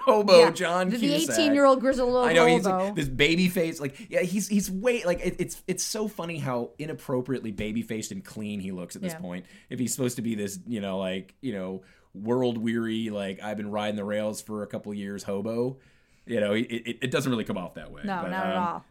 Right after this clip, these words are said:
Speaker 1: like, he, he's, he doesn't look like a hardened drifter, you know, and then
Speaker 2: So he basically says, you know, "Leave her alone," you know, um, that, and so, you know, the, the guys are like, "Meh." And then she falls asleep, you know, and he kind of watches over her, and then when she wakes up, those
Speaker 1: Not in a
Speaker 2: other
Speaker 1: creepy way.
Speaker 2: No, no, no,
Speaker 1: No,
Speaker 2: no,
Speaker 1: no.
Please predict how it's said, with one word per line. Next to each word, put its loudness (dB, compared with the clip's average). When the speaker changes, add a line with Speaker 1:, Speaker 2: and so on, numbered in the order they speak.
Speaker 1:
like, -4
he, -4
he's, -8
he -2
doesn't -2
look -2
like -4
a -4
hardened -6
drifter, -18
you -14
know, -10
and -12
then -8
Speaker 2:
So 2
he 0
basically 0
says, -6
you -4
know, -4
"Leave -6
her -6
alone," 0
you -6
know, -6
um, -10
that, -6
and -6
so, -4
you -8
know, -6
the, -6
the -12
guys -6
are -12
like, -16
"Meh." -4
And -2
then -4
she -4
falls 4
asleep, -8
you -2
know, -2
and -4
he -4
kind -2
of -4
watches -4
over -4
her, -6
and -8
then -8
when -4
she -6
wakes -4
up, -6
those -4
Speaker 1:
Not 6
in 2
a 2
Speaker 2:
other -2
Speaker 1:
creepy 2
way. -8
Speaker 2:
No, 2
no, 6
no, -
Speaker 1:
No, 6
Speaker 2:
no, 2
Speaker 1:
no. 0